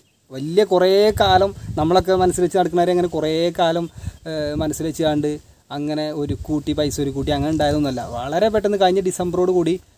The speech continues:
ഏഹ്, ആണ്, ഏഹ്, ആ ചിന്ത വരുന്നത്. അങ്ങനെ വളരെ പെട്ടെന്ന് അവര്,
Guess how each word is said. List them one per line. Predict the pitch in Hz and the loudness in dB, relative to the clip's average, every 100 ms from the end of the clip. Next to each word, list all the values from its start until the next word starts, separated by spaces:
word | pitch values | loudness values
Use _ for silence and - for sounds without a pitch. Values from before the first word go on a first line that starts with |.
| _ | _
ഏഹ്, | 156 151 147 | -6 -4 -4
ആണ്, | 151 151 160 127 _ - | -4 -4 -6 -10 _ -12
ഏഹ്, | 143 143 147 147 147 | -8 -6 -6 -6 -6
ആ | 151 | -8
ചിന്ത | 151 143 139 | -4 -2 2
വരുന്നത്. | 160 135 135 147 - _ _ _ | 2 0 -2 -4 -10 _ _ _
അങ്ങനെ | 185 220 | -6 -2
വളരെ | 214 202 247 | 0 0 0
പെട്ടെന്ന് | 240 233 214 220 - _ _ _ 180 | -2 -4 -6 -6 -8 _ _ _ -2
അവര്, | 170 170 180 | 0 2 0